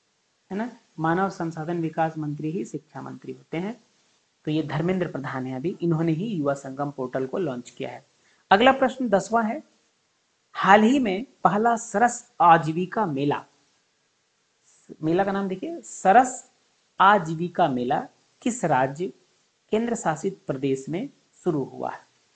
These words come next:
ऑप्शन है ए जम्मू कश्मीर, बी लद्दाख, सी दिल्ली या डी असम।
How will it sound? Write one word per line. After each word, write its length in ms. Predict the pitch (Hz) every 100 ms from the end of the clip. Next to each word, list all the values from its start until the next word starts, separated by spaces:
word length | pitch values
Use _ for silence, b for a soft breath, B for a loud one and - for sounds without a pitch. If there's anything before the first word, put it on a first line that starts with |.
| -
ऑप्शन 340 | 151 - 202 196
है 140 | -
ए 160 | - 151
जम्मू 220 | 139 127
कश्मीर, 480 | 131 143 160 196 294 _ _ _ _ _ _
बी 260 | 131 139 131
लद्दाख, 600 | 127 123 147 185 208 - _ _ _ -
सी 260 | - 143 123
दिल्ली 420 | 147 170 156 - - _ _
या 120 | 143 123
डी 300 | 131 131 - -
असम। 220 | 156 139